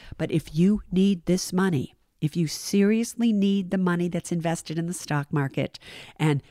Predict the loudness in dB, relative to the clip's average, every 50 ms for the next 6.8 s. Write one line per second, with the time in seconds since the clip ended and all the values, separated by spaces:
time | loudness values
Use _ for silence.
0 | _ -2 2 4 4 4 4 4 4 6 6 6 6 4 2 0 2 2 2 2
1 | 0 2 2 2 4 4 2 0 -2 -2 -2 0 2 2 2 2 0 -2 0 -2
2 | -2 0 0 -2 0 0 0 2 4 4 4 4 2 2 0 -4 -8 -16 -20 -10
3 | -2 2 2 4 4 6 6 6 6 6 4 4 2 0 -2 -4 -6 0 2 2
4 | 4 4 2 2 2 2 2 2 2 2 0 0 0 2 2 4 4 2 0 -2
5 | -2 -2 -2 -2 -2 -4 -4 -2 -2 -2 0 -2 -2 0 2 2 4 4 4 4
6 | 4 4 2 2 0 0 0 2 2 4 4 4 4 2 0 -2